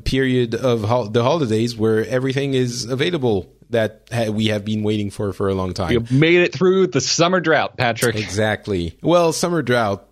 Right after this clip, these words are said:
Speaker 1: there was a bunch of things that kept me busy. I would say it
Speaker 2: Well,
Speaker 1: was
Speaker 2: that's 'cause
Speaker 1: a
Speaker 2: we're Blizzard fans,
Speaker 1: That's
Speaker 2: Patrick.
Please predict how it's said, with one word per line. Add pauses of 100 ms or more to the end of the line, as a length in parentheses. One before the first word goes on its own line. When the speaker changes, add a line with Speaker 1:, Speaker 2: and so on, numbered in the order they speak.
Speaker 1:
there
was (120)
a
bunch
of
things
that
kept
me
busy.
I
would
say
it
Speaker 2:
Well,
Speaker 1:
was
Speaker 2:
that's
'cause
Speaker 1:
a
Speaker 2:
we're
Blizzard
fans,
Speaker 1:
That's
Speaker 2:
Patrick.